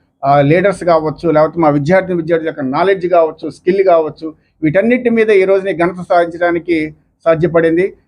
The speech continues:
మరొక్కసారి కేఎల్ యూనివర్సిటీలో హండ్రెడ్ పర్సెంట్ ప్లేస్‌మెంట్ అనేది మరొకసారి ప్రూవ్ చేసుకోవడానికి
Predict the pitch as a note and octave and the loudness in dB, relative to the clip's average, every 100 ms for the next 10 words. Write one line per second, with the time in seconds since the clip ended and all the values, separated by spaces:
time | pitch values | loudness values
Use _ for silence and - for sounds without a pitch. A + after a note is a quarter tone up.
0 | _ C3+ F#3 A3 A3 G3+ G#3 G#3+ G3 G3 | _ 0 0 0 -2 0 0 0 -2 0
1 | G3 G3 G3 F#3+ - F#3+ G3 F3 E3+ F#3+ | 0 0 -2 -4 -2 2 2 2 -2 -2
2 | G#3 G3+ F#3 G3 F#3+ F3+ F3 F3+ F3 F3 | -2 -2 -4 -8 -8 -6 -6 -6 -4 -2
3 | F3 F3 F3 D3+ - _ - D3 F3 D#3+ | 0 0 0 -2 -8 _ -6 -2 -2 0
4 | F3+ F3 D#3+ F3 F3 E3+ E3+ E3 E3 D#3+ | 0 0 0 0 0 0 -2 0 0 -2
5 | F3+ | -4